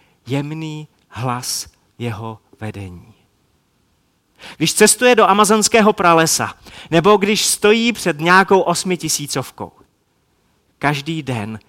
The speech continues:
začíná na kolenou. Ve spojení se svým nebeským taťkou.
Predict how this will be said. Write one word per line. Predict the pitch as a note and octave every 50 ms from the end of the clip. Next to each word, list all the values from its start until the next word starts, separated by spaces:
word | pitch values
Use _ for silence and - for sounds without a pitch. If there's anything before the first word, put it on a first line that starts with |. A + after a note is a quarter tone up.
| _ _ _
začíná | G#2 G#2 B2 B2 - - B2+ B2 A#2+ A2+ A2+ A2
na | A2 G#2
kolenou. | - - - G#2+ G#2 G2 F#2+ F#2+ F2+ E2+ - _ _ _ _ _ _ _ _ _ _ _ _ _ _ _ _ _ _ _ _ _ _ _ _ _
Ve | _ C3 C3+
spojení | - - - - D#3 D3+ C#3+ C#3 C3+ C#3 C#3+ C#3+ D3+ D3 _ _ _ _ _ _ _ _
se | _ - C3
svým | B2 - - A2+ B2 A2+ A2 G2+ _ _ _ _ _ G#2
nebeským | A#2+ B2 A2 A#2+ A#2 A#2 - - - - A2+ G#2 G#2+ G#2+ - _ _ _ _ _
taťkou. | - G#2+ - - - _ - C#2+ - G#2+